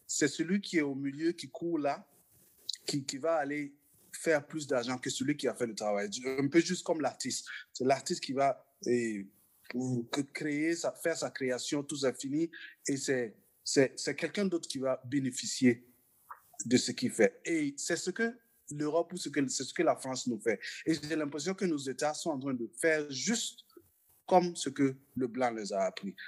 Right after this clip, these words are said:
Parce que je pense pas que non, c'est, c'est, c'est pour l'État, une terre est pour l'État. Je pense pas, parce que dans nos, dans nos, je, dans nos coutumes, la terre n'appartient à personne.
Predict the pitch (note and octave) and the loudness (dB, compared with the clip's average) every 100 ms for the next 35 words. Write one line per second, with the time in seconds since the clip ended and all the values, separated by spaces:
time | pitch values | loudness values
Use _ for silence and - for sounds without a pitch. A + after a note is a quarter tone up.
0 | - D3+ E3 F3 F#3 F3+ - G#3+ G#3 F#3 | -6 -2 0 0 -2 -4 -2 -2 0 0
1 | D#3+ - B2+ - - - - C#3 - - | -2 -4 -6 -8 -20 -6 4 6 6 2
2 | - C3 - - D3 C#3 C3+ D#3+ D#3+ - | 2 2 2 -4 0 -2 -2 -2 -4 -10
3 | _ _ - F#3+ F#3+ F#3+ D3+ A#2+ A#2+ A2+ | _ _ -2 -2 0 0 0 -2 -6 -6
4 | G#2 G#2 F#2+ - - - - - - - | -4 -2 -2 -4 -14 -14 -14 -18 -18 -8
5 | B2 B2+ - C#3+ - A2+ B2+ - E3+ E3 | -2 0 0 0 2 0 0 0 2 2
6 | - - - _ - C#3 D3+ C#3 B2+ B2+ | -2 -20 -20 _ -8 2 2 2 -4 -4
7 | C3 B2+ B2 - A#2 G#2 - B2+ C3 - | 0 0 -2 -10 -14 -10 2 6 6 4
8 | A#2+ C3+ B2 A#2+ - B2+ - F#3 A#3+ - | -2 0 2 -2 -6 -6 0 2 0 -4
9 | _ _ _ _ _ _ _ _ _ - | _ _ _ _ _ _ _ _ _ 0
10 | C3+ C3 E3+ D3+ C3 B2 - C3+ - A#2+ | 0 4 2 2 -6 -8 0 0 0 -4
11 | - C#3+ | 4 4